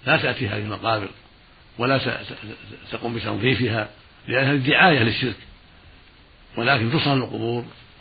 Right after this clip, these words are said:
إذا سورت أطراف المقبرة كلها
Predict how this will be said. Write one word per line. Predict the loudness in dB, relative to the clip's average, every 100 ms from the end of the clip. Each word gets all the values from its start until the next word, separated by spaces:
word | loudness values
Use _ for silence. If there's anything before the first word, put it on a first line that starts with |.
| -20 -20 -18 -10
إذا | -6
سورت | 0 2 2 0 -4 -10
أطراف | -4 2 2
المقبرة | 2 -4 -2 -2 -2 -2
كلها | -2 -2